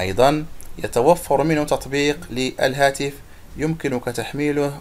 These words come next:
وأداء دروسك في أي وقت وأي مكان. إذن فهذا الموقع كما قلنا يحتوي على تطبيق للهاتف المحمول، حيث يمكنك التعلم متى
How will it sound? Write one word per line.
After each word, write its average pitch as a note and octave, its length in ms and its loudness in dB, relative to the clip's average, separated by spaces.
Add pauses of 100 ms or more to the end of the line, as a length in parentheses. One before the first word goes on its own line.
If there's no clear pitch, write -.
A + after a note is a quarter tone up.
وأداء B2 640 6
دروسك B2+ 520 -2 (720)
في C#3+ 200 -4
أي A#2 220 -2
وقت B2 320 2 (360)
وأي B2+ 400 0
مكان. A#2+ 380 0 (840)
إذن A#2+ 220 0
فهذا E3 1040 4
الموقع C#3+ 560 4 (800)
كما E3 200 8
قلنا D3 500 2 (160)
يحتوي C3+ 520 0
على B2+ 200 6
تطبيق C3 500 -2 (120)
للهاتف B2 520 -2 (180)
المحمول، A#2+ 760 -2 (480)
حيث D#3+ 320 2
يمكنك D3 720 0 (100)
التعلم B2+ 760 0 (440)
متى B2 420 4